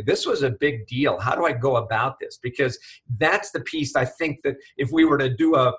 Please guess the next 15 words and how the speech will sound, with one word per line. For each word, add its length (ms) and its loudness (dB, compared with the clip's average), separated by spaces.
a 160 4
poll 300 6
of 80 4
everybody 460 4
that's 240 0
on 200 2
this, 340 -2
on 220 4
this 280 0
phone 280 4
call, 580 2
many, 540 0
many 300 -2
would 260 0
say, 500 0